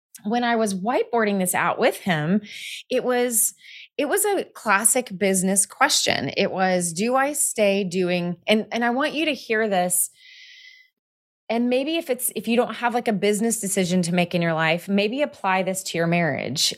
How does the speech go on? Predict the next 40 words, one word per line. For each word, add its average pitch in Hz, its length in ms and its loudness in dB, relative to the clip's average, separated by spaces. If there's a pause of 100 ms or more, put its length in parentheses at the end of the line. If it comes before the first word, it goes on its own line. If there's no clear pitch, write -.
(120)
or 180 260 2
apply 196 340 -2
it 233 200 0
to 208 140 -2
another 196 560 2
maybe 180 240 0
difficult 165 460 0
decision 156 500 2
that 156 160 0
you're 156 160 2
having 151 380 2
to 156 120 -4
make. 147 400 0 (480)
Um, 202 260 2
because 226 200 0
I 254 80 2
think 403 260 -2
the 392 80 -2
questions 202 540 -2
are 175 100 2
the 165 80 -2
same. 156 560 0 (480)
And 214 520 0 (120)
for 226 160 -4
him, 202 500 0
it 214 280 -2
was, 208 480 0
"Do 233 240 0
I 359 140 2
continue 220 840 -2
to 196 240 -2
work 220 480 -2
on 202 160 2
this 190 160 2
business 185 460 2
the 185 100 -2
way 180 240 2
that 208 140 0
I 190 100 2
currently 185 640 0